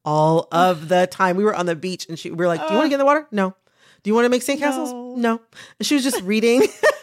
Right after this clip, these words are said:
Speaker 1: And it was, like, I don't know, it was, it was really interesting 'cause it was, like, a moment where I was able to look at her and, and ga-, kind of realize how I must have looked to other people when I was a kid.
Speaker 2: I love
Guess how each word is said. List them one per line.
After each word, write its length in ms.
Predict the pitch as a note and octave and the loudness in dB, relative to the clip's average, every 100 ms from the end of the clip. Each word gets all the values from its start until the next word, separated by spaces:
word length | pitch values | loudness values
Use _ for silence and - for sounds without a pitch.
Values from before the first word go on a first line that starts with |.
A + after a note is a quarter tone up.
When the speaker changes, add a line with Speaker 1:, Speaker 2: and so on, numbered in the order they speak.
| - - F4 - - - - | 0 2 -2 -2 -14 -14 0
Speaker 1:
And 240 | D4+ D4 - - | 2 4 0 0
it 160 | C#4 | 0
was, 200 | C#4+ F4+ D4+ | 2 0 2
like, 420 | C4 B3 - _ _ - | 2 2 -4 _ _ -2
I 120 | A#3 | 2
don't 100 | A3+ | 2
know, 80 | G3 | 2
it 120 | G#3 G#3+ | 2 2
was, 220 | A3 G3 | -2 -2
it 160 | G#3 | 0
was 200 | G#3+ G#3 | 2 2
really 180 | G#3+ A3+ | 2 0
interesting 340 | F#3+ G3 G3 G3 | -2 -6 -6 -2
'cause 180 | A3+ F3 | -2 -2
it 80 | E3+ | -4
was, 120 | E3+ | -6
like, 100 | F3 | -4
a 60 | D#3+ | -4
moment 360 | D#3 D#3+ E3 | -2 -2 -2
where 120 | D#3 | -4
I 120 | - D#3 | -4 -4
was 180 | D#3 - | -6 -8
able 240 | D3+ D#3 | -8 -8
to 220 | - D3+ | -10 -8
look 540 | C#3+ C#3 D3+ - - _ _ _ _ _ _ _ | -6 -6 -6 -8 -18 _ _ _ _ _ _ _
at 480 | E3+ D#3 - - - _ _ _ _ - | -2 -2 -6 -12 -14 _ _ _ _ -4
her 480 | A#3 A3 F3 E3 - | 0 2 2 0 -2
and, 260 | F3+ E3+ F3 _ - | -2 -2 -6 _ -2
and 320 | F3 F3 E3+ _ | -2 -2 -8 _
ga-, 180 | G3 F#3 - | -4 -4 -4
kind 220 | - A3+ | -2 0
of 120 | G3+ F3 | 0 0
realize 380 | G3+ G3 F3+ | 0 2 0
how 200 | - E3 D3+ | -2 -4 -2
I 160 | E3 | -2
must 240 | E3 D#3+ - | -2 -6 -6
have 120 | C3 | -8
looked 180 | C#3+ - | -10 -10
to 80 | - | -10
other 140 | C#3+ | -10
people 320 | C3+ C3 A2+ | -12 -16 -16
when 120 | A2+ A2+ | -14 -12
I 80 | |
was 160 | A#2 - | -12 -14
a 40 | |
kid. 180 | - - E3 D#3+ | -14 -10 -10 -10
Speaker 2:
I 40 | D#3 | -14
love 180 | D#3+ | -14